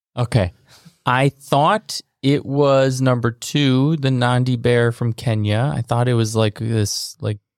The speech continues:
tree-dwelling Wookiee sort of thing. But now that I think of, like, universes and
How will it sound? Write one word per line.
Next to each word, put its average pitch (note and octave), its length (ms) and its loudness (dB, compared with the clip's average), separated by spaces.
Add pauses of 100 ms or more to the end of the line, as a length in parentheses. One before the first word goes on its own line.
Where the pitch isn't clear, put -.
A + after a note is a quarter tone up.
(180)
tree-dwelling A2+ 1200 0
Wookiee A2+ 520 0
sort A2+ 200 -2
of A2 80 0
thing. B2 320 -2 (440)
But B2 100 0
now C#3+ 540 2 (120)
that B2+ 140 0
I B2 80 4
think C#3 440 -2
of, A2+ 200 0
like, A2+ 240 0
universes A#2 1000 0
and G#2+ 460 -2